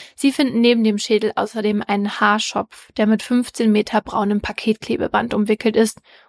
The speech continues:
und vier einzelne Zähne. Auf der Suche nach weiteren menschlichen Überresten stoßen die Ermittelnden noch auf ein verknotetes Kunststoffseil, das ebenfalls mit Paketklebeband umhüllt ist, die Reste einer Jeanshose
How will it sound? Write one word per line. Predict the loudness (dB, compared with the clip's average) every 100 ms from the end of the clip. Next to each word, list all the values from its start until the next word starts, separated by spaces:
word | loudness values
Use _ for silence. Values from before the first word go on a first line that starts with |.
| -2
und | 0
vier | 2 2
einzelne | 2 -4 -6 -4 -6
Zähne. | -8 -14 -14 -12 -12 -12 _ _ _ _ _ _ _ _ _ -20 -20 -20 -20 -4
Auf | 0
der | 2
Suche | 0 0
nach | 0 2
weiteren | 2 2 2
menschlichen | 2 0 -2 -2 -2
Überresten | -2 -2 -2 -6 -4 -6
stoßen | -2 -2 0
die | 0
Ermittelnden | 2 2 2 0 2
noch | 0 0
auf | -4
ein | -4 -6
verknotetes | -6 -4 -4 -2 -6 -10 -4
Kunststoffseil, | -2 -2 -2 -4 -2 0 2 2
das | 0 -6 -8 -4
ebenfalls | -2 -2 -6 -8
mit | -6
Paketklebeband | -6 -4 -6 0 0 2 0 0
umhüllt | 0 2 2 2
ist, | -2 -4 -18 -20 _
die | 0
Reste | 0 2 0
einer | 2 0
Jeanshose | 0 -2 0 0 0 -2 -4